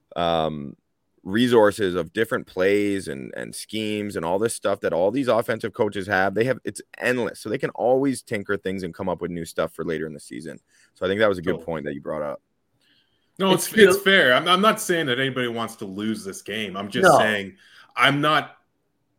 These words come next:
Speaker 2: if you go, if you go behind by three touchdowns in the third quarter or two touchdowns in the third quarter, maybe you just say, "Okay, let's try to, let's try to win this playing our, like, our most basic,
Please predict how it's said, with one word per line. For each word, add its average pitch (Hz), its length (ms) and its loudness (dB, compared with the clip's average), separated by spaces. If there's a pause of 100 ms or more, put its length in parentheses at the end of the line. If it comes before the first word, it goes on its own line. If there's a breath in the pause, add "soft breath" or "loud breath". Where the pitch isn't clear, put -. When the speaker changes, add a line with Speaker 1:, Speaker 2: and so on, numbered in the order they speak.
(140)
Speaker 2:
if 151 240 0
you 151 160 -2
go, 147 320 0
if 139 120 -10
you 156 80 -6
go 160 160 2
behind 127 400 0
by 117 120 0
three 120 260 -8
touchdowns 110 640 -6
in 104 60 -14
the 95 80 -12
third 101 260 -6
quarter 101 380 -8
or - 20 -10
two 113 220 -14
touchdowns 104 480 -10
in 101 60 -18
the 95 60 -20
third 98 200 -12
quarter, 98 380 -8 (300 soft breath)
maybe 113 280 -2
you 110 320 -2 (100)
just - 220 -12
say, 104 140 -2
"Okay, 107 180 -4
let's 107 120 -6
try 135 140 0
to, 104 160 -4 (240 soft breath)
let's 139 140 -6
try 156 120 0
to 131 100 2
win 117 280 -4
this 107 240 -6 (160)
playing 113 340 -6
our, 92 240 -6 (120)
like, 98 300 -6
our 104 120 -2
most 98 340 -8
basic, 90 300 -14